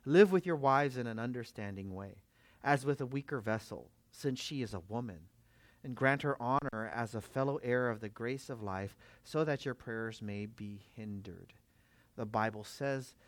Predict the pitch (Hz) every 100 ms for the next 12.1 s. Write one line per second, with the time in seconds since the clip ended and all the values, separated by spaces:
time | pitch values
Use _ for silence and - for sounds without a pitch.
0 | - _ 143 139 - - 180 165 165 165
1 | 165 - - - _ 180 190 185 196 196
2 | 202 240 262 233 190 202 233 233 170 135
3 | 131 - 175 165 196 202 190 185 165 147
4 | 123 135 135 143 139 143 147 - 135 131
5 | 131 151 123 110 _ _ _ _ _ _
6 | _ _ 151 151 175 196 196 208 202 -
7 | 214 233 247 196 - 143 123 127 160 -
8 | 170 160 151 143 156 - 196 160 175 190
9 | 139 127 - 147 135 180 135 _ _ _
10 | - 123 143 131 117 123 160 139 110 107
11 | - _ _ 160 185 180 120 - 110 135